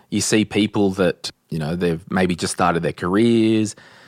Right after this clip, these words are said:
and just got a, a house, for example, which is awesome.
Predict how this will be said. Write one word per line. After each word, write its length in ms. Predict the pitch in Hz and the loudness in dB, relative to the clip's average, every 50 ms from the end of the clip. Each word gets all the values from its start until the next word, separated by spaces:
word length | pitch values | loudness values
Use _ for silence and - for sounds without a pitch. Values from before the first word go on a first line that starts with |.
| - - - - _ _ _ _ _ | -20 -20 -20 -20 _ _ _ _ _
and 680 | - 95 95 92 90 90 87 87 87 85 80 87 - - | -2 0 2 2 2 2 2 0 -2 -2 -4 -8 -10 -4
just 260 | - 107 90 - - | -4 -2 -2 -2 -4
got 140 | 90 82 78 | -2 -2 -2
a, 300 | 73 76 73 - - - - - | -2 -2 -4 -6 -10 -14 -12 -6
a 80 | - - | -4 -4
house, 720 | 95 - - 117 123 127 127 127 127 - - - - - - _ _ _ _ _ _ _ _ _ | -2 0 0 2 2 4 2 2 0 -2 -4 -6 -8 -10 -12 _ _ _ _ _ _ _ _ _
for 160 | - - 117 | -6 -4 -2
example, 520 | 110 98 110 107 107 107 - 117 107 107 104 - _ _ _ _ _ _ | -2 0 0 0 0 0 0 0 -2 -2 -4 -10 _ _ _ _ _ _
which 180 | - 127 123 | -2 0 0
is 80 | 127 107 | 4 4
awesome. 540 | 113 135 311 302 - - 78 69 95 - | 6 6 4 4 2 0 -2 -2 -4 -6